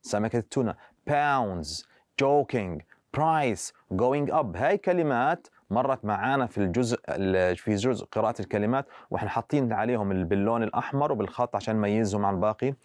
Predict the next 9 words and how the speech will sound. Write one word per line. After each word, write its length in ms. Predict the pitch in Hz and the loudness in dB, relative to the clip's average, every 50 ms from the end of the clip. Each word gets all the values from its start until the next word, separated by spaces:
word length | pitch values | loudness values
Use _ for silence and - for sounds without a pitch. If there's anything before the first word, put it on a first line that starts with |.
| - - - - - - _ - | -18 -20 -20 -20 -20 -8 _ -4
الكلمات. 600 | 120 - - 156 160 175 185 170 117 92 - _ _ _ _ _ _ _ _ _ _ _ _ _ _ _ _ _ - - _ _ _ _ _ _ - | -2 0 0 0 0 0 0 0 -2 -2 -4 _ _ _ _ _ _ _ _ _ _ _ _ _ _ _ _ _ -20 -20 _ _ _ _ _ _ -6
أوكي. 340 | 143 - - 147 117 78 73 80 _ _ _ _ _ _ _ _ _ _ _ _ _ _ _ _ _ _ _ _ - 120 | -6 -4 -2 -2 -2 -2 -4 -10 _ _ _ _ _ _ _ _ _ _ _ _ _ _ _ _ _ _ _ _ -8 -6
Assistant: 720 | 120 - - - 139 - - - 139 160 185 202 - - - - - _ _ _ _ _ _ _ _ _ _ _ _ _ - | -6 -4 -2 -2 -2 -2 -2 -2 -2 0 -2 -4 -6 -10 -18 -20 -20 _ _ _ _ _ _ _ _ _ _ _ _ _ -2
"I'm 180 | 156 185 214 208 - - - | -2 0 0 0 -2 -2 -2
sorry." 320 | 214 208 180 135 95 82 - - _ _ _ _ _ _ _ - 151 | 0 2 2 0 0 -4 -8 -14 _ _ _ _ _ _ _ -6 -4
الأسيستنت 440 | 143 - 147 - - 147 151 170 | -2 -2 -2 -4 -4 -2 -2 0
بقول: 120 | 160 196 196 | 0 2 2
"أنا 360 | 180 190 214 196 208 226 226 | 2 2 2 2 2 2 2
آسف." 420 | 185 - - 92 - - - - | 0 -2 -6 -8 -8 -10 -16 -20